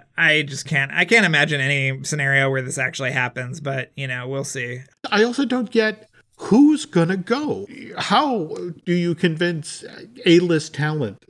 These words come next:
Speaker 2: to do, you know, oh, by the way, you know, step away from the first Thanksgiving, you know, you've been able to have in two years and, and go down and promote your series on F X. You know, it's just sort of
Speaker 1: Yes.
Speaker 2: like, this isn't happening.
Speaker 1: No,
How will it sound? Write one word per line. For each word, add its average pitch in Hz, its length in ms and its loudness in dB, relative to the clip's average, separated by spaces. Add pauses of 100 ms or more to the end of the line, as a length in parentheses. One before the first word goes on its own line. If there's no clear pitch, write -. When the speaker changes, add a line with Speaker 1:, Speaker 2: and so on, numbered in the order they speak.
(160)
Speaker 2:
to 160 120 0
do, 135 340 2
you 160 140 -2
know, 139 140 -4
oh, 139 120 -2
by 147 160 2
the 135 80 0
way, 98 260 0
you 160 60 -2
know, 123 80 4
step 170 280 0
away 170 160 4
from 156 180 -4
the 135 60 -2
first 143 280 0
Thanksgiving, 117 640 -2 (120)
you 151 80 -4
know, 117 100 -2
you've 113 180 -4
been 117 120 0
able 117 200 -2
to 110 100 -2
have 110 300 -2
in 101 100 -10
two 117 180 -4
years 101 500 -6
and, 127 420 -6 (400)
and 127 160 -2
go 127 120 4
down 120 300 0
and 110 240 -4
promote 123 520 -2
your 120 160 0
series 113 480 -2
on 110 140 -6
F 104 180 -8
X. - 400 -14
You 139 80 -4
know, 104 120 -8
it's 120 120 -10
just 143 140 -4
sort 131 140 0
of 107 80 -2
Speaker 1:
Yes. 101 80 -4
Speaker 2:
like, 113 100 -6 (540)
this 156 180 -6
isn't 208 280 -2
happening. 233 640 -6 (280)
Speaker 1:
No, 151 300 0